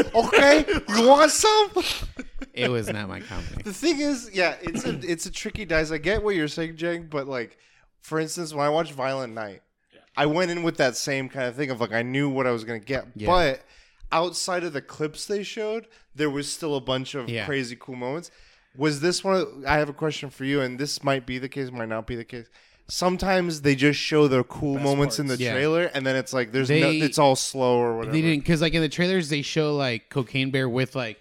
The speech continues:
Speaker 2: you know, the, the cocaine on his face, and that's just, like, the beginning of it.
Speaker 1: Mm-hmm.
Speaker 2: But, like, it was not funny.
Speaker 1: Okay.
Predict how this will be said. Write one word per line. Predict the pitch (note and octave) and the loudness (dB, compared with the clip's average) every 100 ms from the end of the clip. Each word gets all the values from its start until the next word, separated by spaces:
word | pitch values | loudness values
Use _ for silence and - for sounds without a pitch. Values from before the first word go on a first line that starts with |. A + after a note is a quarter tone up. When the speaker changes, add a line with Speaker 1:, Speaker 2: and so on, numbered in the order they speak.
| - | -12
Speaker 2:
you | B2 | -10
know, | A2+ | -10
the, | G2+ - _ | -14 -20 _
the | B2 | -16
cocaine | - C3+ B2 C3 B2+ | -14 -12 -10 -6 -4
on | B2 A#2 | -4 -6
his | G2 | -8
face, | - G#2+ C3 - - _ _ _ _ _ _ | -10 -8 -8 -10 -16 _ _ _ _ _ _
and | B2+ B2 A#2+ A2+ G#2+ G2+ - | -2 0 0 0 -4 -8 -4
that's | B2+ C3 - | -2 -2 -4
just, | D3 B2 - | -4 -4 -4
like, | A#2+ G2+ F#2 _ _ - - _ | -4 -4 -8 _ _ -16 -16 _
the | C3 | -2
beginning | A2+ A#2 A#2 B2 C#3+ | 0 0 0 0 0
of | C#3+ | 0
it. | F3 - _ | 0 -2 _
Speaker 1:
Mm-hmm. | A2+ G2 F2+ A2 | -20 -20 -12 0
Speaker 2:
But, | C3 A2 | 0 0
like, | A#2 A2 F#2+ - - _ _ _ _ _ _ _ _ _ - | -4 -4 -6 -12 -20 _ _ _ _ _ _ _ _ _ -10
it | A#2 | -8
was | G#2+ | -8
not | G2+ F2+ | -10 -14
funny. | - - A2 _ _ _ D3+ | -16 -20 -20 _ _ _ -16
Speaker 1:
Okay. | D#3+ | -14